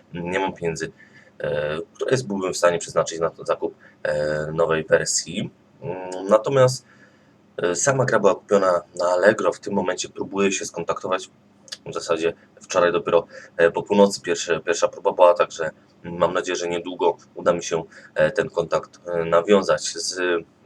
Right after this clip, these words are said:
człowiekiem, który wystawił aukcję. Mm, skoro gra została cofnięta, to znaczy, że coś nie tak było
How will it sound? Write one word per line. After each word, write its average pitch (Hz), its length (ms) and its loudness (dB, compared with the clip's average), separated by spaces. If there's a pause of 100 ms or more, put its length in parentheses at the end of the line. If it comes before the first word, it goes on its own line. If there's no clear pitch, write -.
(140)
człowiekiem, 92 360 -6
który 87 180 -6
wystawił 85 480 2
aukcję. - 600 -4 (800)
Mm, 117 840 -2
skoro - 400 -8
gra 127 220 6
została 120 300 -4
cofnięta, 117 360 -6
to 123 60 -8
znaczy, - 380 -8
że 123 180 -6
coś 180 360 -4
nie 120 100 -2
tak 117 200 -2
było 95 280 0